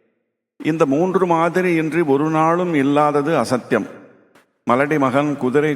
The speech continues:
கொம்பு முதலியவை ஒரு நாளும் சம்பவிக்காதவை. இவை அசத்தியம். இதை விகல்பம் என்று யோக சூத்திரம் சொல்லும்.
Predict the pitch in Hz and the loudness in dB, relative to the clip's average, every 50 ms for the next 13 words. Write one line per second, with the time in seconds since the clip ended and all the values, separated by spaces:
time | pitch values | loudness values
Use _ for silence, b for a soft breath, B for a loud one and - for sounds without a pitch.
0 | 147 - - 131 131 135 120 135 143 143 143 143 - - 120 120 120 127 131 139 | -4 -4 -2 0 0 0 0 0 0 0 0 -2 -2 -2 -2 0 0 2 2 2
1 | 131 131 127 139 147 143 123 117 120 131 135 139 135 135 135 135 139 139 139 131 | 0 0 0 0 0 0 0 0 0 0 0 0 0 0 0 0 0 0 -2 -4
2 | 117 120 - 120 120 131 131 143 139 135 131 135 - 127 117 113 104 110 98 98 | -6 -6 -4 -4 -2 0 0 0 0 0 -2 -2 -2 0 0 2 2 0 0 -2
3 | - - - - - - - _ _ _ _ _ _ _ _ _ _ _ _ - | -4 -6 -12 -20 -20 -20 -20 _ _ _ _ _ _ _ _ _ _ _ _ -6
4 | - 151 147 160 170 156 139 - 120 - - 151 127 - - 135 104 90 - - | -2 0 2 2 2 0 0 -2 -2 -2 -2 -4 -4 -2 -2 -2 -2 -4 -6 -14
5 | - - - _ _ _ _ _ _ _ _ _ _ _ _ _ _ - - 139 | -20 -20 -20 _ _ _ _ _ _ _ _ _ _ _ _ _ _ -6 -4 -2
6 | 147 160 170 170 160 127 123 135 - 165 160 175 170 175 175 160 147 139 139 131 | 0 0 0 0 0 -2 -2 0 0 0 0 0 0 0 0 0 0 0 0 0
7 | 147 151 139 127 131 139 135 151 143 - - 135 123 110 - 117 113 117 120 120 | 0 2 2 2 2 2 0 -2 -2 -2 -2 -4 -4 -4 -4 -2 -2 -2 -2 -2
8 | - 120 107 104 104 101 85 | -2 -2 -2 -2 -2 -4 -6